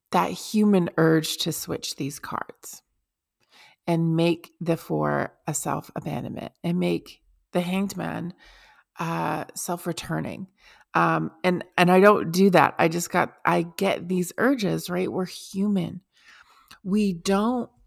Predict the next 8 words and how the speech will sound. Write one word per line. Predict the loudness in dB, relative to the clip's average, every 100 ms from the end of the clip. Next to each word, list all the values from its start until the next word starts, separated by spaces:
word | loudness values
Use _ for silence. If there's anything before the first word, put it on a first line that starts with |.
| -6
always | 0 4 4 4 2 0 -6 _
want | -4 -2 0 0 -2 -6 _
to | -8 -4 -4
realize | 0 2 2 2 0 -2 -4 -8 -10 -20 -20 -20 -20 _
that | -2 -2 -2 -6 -2
the | -2
very | 2 2 2 2 2 0
thing | -4 -2 -2 -2 -6